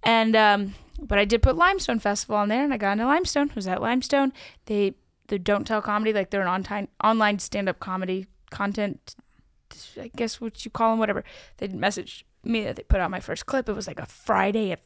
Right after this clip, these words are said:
five P M. It was a bit that I didn't even me-, mean to do. I accidentally started going into it and did it really fast and got out. And it was about, like, my parents being cousins. I'm like, "Oh my God, all these comics are gonna think I'm a hack." It's, like, the hackiest bit.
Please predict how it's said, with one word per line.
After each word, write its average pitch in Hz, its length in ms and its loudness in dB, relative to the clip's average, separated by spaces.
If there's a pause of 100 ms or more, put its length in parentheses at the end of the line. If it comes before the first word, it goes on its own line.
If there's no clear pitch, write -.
five 190 320 0
P 190 220 -4
M. 185 260 -4 (380)
It 226 140 4
was 214 180 2
a 202 40 -2
bit 214 560 0 (180)
that 214 120 0
I 208 80 4
didn't 233 200 0
even 208 340 -4 (120)
me-, 220 320 -2
mean 226 260 -2
to 208 100 -6
do. 202 480 2
I 202 180 0
accidentally 202 440 -2
started 208 260 -6
going 196 240 0
into 202 340 -2
it 214 140 0
and 190 100 -6
did 185 160 -2
it 131 80 -2
really 196 160 0
fast 202 320 0
and 180 80 -10
got 180 220 0
out. 170 340 0 (460)
And 185 180 -2
it 185 60 -2
was 196 120 -2
about, 180 200 0
like, 180 100 -2
my 165 100 -6
parents 185 360 -4
being 185 160 -6
cousins. 190 420 -4
I'm 185 80 -10
like, 170 260 -10
"Oh 269 300 8
my 226 140 4
God, 233 400 6
all 247 100 6
these 240 120 0
comics 240 340 4
are 233 80 4
gonna 226 120 4
think 220 140 2
I'm 220 80 4
a 202 80 4
hack." 202 480 2
It's, 214 140 -4
like, 214 140 -4
the 220 80 2
hackiest 202 640 -2
bit. 202 380 2